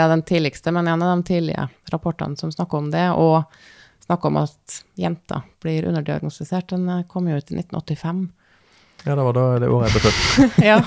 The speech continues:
Speaker 1: Ikke sant? Og likevel så er det, altså, fortsatt, fortsatt et problem, og det er først nå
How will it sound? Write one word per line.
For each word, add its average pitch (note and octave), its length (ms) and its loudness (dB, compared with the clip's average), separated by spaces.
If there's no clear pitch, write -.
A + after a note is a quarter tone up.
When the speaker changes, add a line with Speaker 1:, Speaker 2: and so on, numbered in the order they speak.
Speaker 1:
Ikke A#3+ 240 2
sant? A3 340 2
Og A3 140 2
likevel G3+ 480 2
så G3 260 -2
er D#3+ 80 -4
det, D#3 160 -2
altså, F#3 160 -8
fortsatt, - 760 -12
fortsatt - 460 -10
et D#3 180 -10
problem, F3+ 460 -2
og F#3 140 0
det F3+ 100 2
er F3 80 -8
først E3 260 -6
nå D3+ 140 0